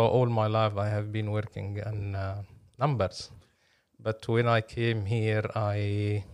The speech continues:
I saw the needs of the people because I could see, um, that's why I volunteered for victim support, and, uh,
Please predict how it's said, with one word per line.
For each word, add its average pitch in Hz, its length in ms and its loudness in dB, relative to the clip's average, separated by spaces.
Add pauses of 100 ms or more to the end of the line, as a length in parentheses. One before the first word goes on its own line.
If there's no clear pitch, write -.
(880)
I 107 120 4
saw 120 300 4
the 110 180 2
needs 131 380 0
of 120 220 0
the 123 120 -2
people 151 340 -2
because 117 380 -2
I 113 120 2
could - 200 -8
see, 113 520 0 (260)
um, 101 640 0 (840)
that's 110 240 -2
why 113 280 8
I 107 40 4
volunteered 107 880 -2
for 107 400 -4
victim 107 440 -6
support, 123 680 -2
and, 101 480 -4
uh, 104 140 0